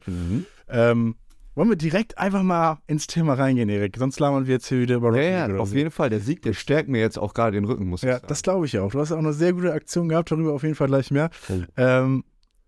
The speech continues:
Speaker 2: Röndorf, jetzt mal, wenn wir jetzt, jetzt mal zu den, äh, Ereignissen vorher gehen. Röndorf war vierter Platz, ihr wart sechster Platz.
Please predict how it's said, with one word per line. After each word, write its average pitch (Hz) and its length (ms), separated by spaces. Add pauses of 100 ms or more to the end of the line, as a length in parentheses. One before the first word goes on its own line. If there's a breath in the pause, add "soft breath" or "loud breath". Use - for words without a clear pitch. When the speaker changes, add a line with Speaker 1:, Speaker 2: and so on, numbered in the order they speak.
(280)
Speaker 2:
Röndorf, 202 420
jetzt 170 160
mal, 147 200
wenn 147 160
wir 156 60
jetzt, - 100
jetzt - 180
mal 143 380
zu 147 220
den, 135 320
äh, 131 40
Ereignissen 139 580
vorher 170 340
gehen. 127 340 (480 soft breath)
Röndorf 156 320
war 127 160
vierter 165 320
Platz, 156 320
ihr 131 360
wart 120 440
sechster 110 460
Platz. - 440